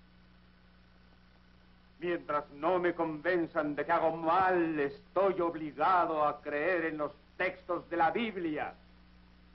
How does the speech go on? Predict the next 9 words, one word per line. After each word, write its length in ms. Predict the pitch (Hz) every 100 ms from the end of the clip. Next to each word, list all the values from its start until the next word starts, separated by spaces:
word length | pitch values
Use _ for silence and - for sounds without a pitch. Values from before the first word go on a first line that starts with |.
| - - - - - - - - - - - -
Mi 180 | 240 180
conciencia 1040 | 208 196 190 - 208 240 202 185 160 175
es 100 | 208
cautiva 800 | - 208 196 - 302 226 175 143
de 160 | 139 143
la 180 | 147 -
palabra 640 | 170 170 226 208 185 190
de 220 | 190 180
Dios. 480 | 175 208 240 240 202